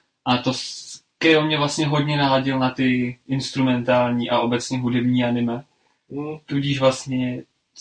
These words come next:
Speaker 1: to, jsem to pak zkouknul, taky to bylo boží, takže pak s-, došlo na Love Live a to byla zrovna taková s-, takový měsíc hudebních anime. <laughs>
Speaker 2: No, abych to uzavřel, prostě je to, na rozdíl od jiných jejich prací, to je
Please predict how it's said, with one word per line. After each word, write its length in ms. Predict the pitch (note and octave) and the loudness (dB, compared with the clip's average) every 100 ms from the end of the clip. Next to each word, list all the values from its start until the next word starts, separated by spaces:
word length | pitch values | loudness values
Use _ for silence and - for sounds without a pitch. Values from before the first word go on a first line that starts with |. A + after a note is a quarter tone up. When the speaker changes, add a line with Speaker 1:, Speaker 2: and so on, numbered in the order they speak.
| - D3 | 0 2
Speaker 1:
to, 260 | C#3 C3+ B2 | 4 2 -2
jsem 240 | - B2+ B2+ | -4 -2 0
to 100 | B2+ | 0
pak 180 | B2+ - | -2 -4
zkouknul, 440 | - B2 B2+ B2 | -4 -2 0 -2
taky 280 | A#2+ C3 B2+ | -2 -2 0
to 100 | B2 | 2
bylo 200 | B2 A#2+ | 2 2
boží, 280 | B2 B2 A#2+ | 2 0 0
takže 220 | A#2 A#2 | -2 -2
pak 240 | A#2 A2+ | -6 -8
s-, 220 | - - - | -12 -12 -2
došlo 320 | B2+ B2 B2 | 0 0 0
na 80 | A2+ | 0
Love 340 | A2 A2 A2+ A2+ | 0 0 0 -2
Live 120 | A2 A#2 | -6 -10
a 80 | - _ - - _ - | -12 _ -20 -20 _ -4
to 60 | |
byla 180 | B2+ C3+ | 2 2
zrovna 200 | C3+ F#3 | 4 2
taková 380 | B2+ - B3+ B2+ | 2 2 2 2
s-, 180 | - - - | 0 -10 -6
takový 320 | C3 D3 C#3 | -4 2 2
měsíc 560 | C3+ - C#3+ B2+ - - | 2 0 -2 -4 -6 -4
hudebních 580 | C3 C3+ A#2+ C3+ C#3 C3+ | 0 2 2 -2 -2 0
anime. 420 | C3 C3 A#2+ A#2+ | 2 2 2 -2
<laughs> 60 | - - - - - B2 - - C3+ - B2+ - _ - - | -6 -10 -8 -8 -10 -10 -12 -16 -16 -10 -12 -12 _ -16 -6
Speaker 2:
No, 80 | C3 | -2
abych 180 | C#3 | 0
to 140 | C#3 B2 | 2 2
uzavřel, 380 | A#2+ A#2 A#2+ A#2 | 2 2 2 2
prostě 520 | A#2 - A#2+ A2 G#2 - - | -2 -2 0 0 -2 -10 -6
je 120 | A#2 | -4
to, 420 | B2+ A#2 A2+ G#2+ - _ _ _ - | 0 2 2 -2 -8 _ _ _ -8
na 120 | A#2 | 0
rozdíl 300 | A#2+ A#2+ A#2+ | 2 4 2
od 80 | A2 | 2
jiných 360 | G2+ G#2 G#2 A2+ | 0 0 0 0
jejich 300 | G#2 G#2 - | 0 -2 -4
prací, 460 | G#2 G2 - G2+ | -4 -4 -6 -6
to 100 | G2+ | -4
je 140 | G2+ | -4